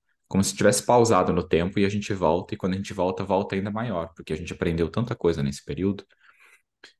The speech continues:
E, e, e como é isso, né? Como é essa,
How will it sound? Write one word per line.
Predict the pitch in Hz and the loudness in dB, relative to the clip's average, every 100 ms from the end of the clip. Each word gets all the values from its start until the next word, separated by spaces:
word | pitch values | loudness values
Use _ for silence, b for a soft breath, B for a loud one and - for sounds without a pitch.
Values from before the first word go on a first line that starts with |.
| _ _ - | _ _ -4
E, | 90 92 92 90 90 85 78 78 64 55 _ _ _ _ _ _ _ - | 0 2 2 2 0 -2 -4 -4 -6 -10 _ _ _ _ _ _ _ -8
e, | 101 - | -6 -6
e | |
como | 104 139 160 | 0 2 4
é | 147 | 2
isso, | 82 - | 0 -2
né? | 85 | -4
Como | 82 98 107 | -2 0 2
é | 101 | 2
essa, | 92 - 90 80 76 | 0 -4 -6 -6 -8